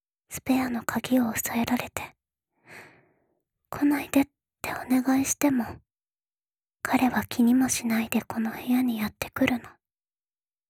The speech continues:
今日だって実は、この部屋で彼とエッチしたのよ。あなたが帰ってくる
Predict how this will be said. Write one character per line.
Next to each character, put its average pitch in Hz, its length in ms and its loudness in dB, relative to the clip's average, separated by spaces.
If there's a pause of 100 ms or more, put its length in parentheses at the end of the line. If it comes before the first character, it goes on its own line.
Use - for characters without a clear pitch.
(960)
今 254 140 -4
日 254 60 -4
だ 233 100 -4
っ 233 100 -8
て - 140 -10
実 - 340 -2
は、 - 240 -4 (1040)
こ - 160 -2
の 247 100 4
部 240 120 -4
屋 262 180 2
で 247 140 0
彼 - 340 -2
と 254 140 0
エ - 160 -4
ッ 277 120 0
チ 277 160 6
し - 140 2
た - 140 -4
の 233 140 0
よ。 - 140 -10 (2000)
あ 262 60 4
な 247 140 2
た 254 160 0
が 233 160 0
帰 247 220 0
っ 247 40 -4
て - 180 -8
く - 160 -6
る - 120 -6